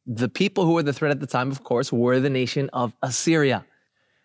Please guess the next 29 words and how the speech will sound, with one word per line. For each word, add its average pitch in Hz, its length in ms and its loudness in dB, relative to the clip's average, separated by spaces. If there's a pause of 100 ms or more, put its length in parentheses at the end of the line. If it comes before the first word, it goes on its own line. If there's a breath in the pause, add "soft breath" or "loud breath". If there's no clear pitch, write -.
(120)
But 135 200 0
God, 165 320 2
looking 196 340 2
down 185 200 0
the 175 80 2
scope 147 340 0
of 151 140 -2
time, 120 440 -2
already 185 440 2
has 151 200 2
dealt 139 340 2
with 127 400 0
the 127 200 -2
threat 143 300 0
of 131 100 0
Assyria 127 500 0
in 139 140 -2
chapter 131 360 -2
ten, 120 300 -2
all 120 220 0
of 139 60 2
the 131 100 0
prophecies 131 800 0
against 127 400 0
Assyria 120 400 0
and 113 100 -4
how 120 200 -2
he 120 100 0
will, 120 320 2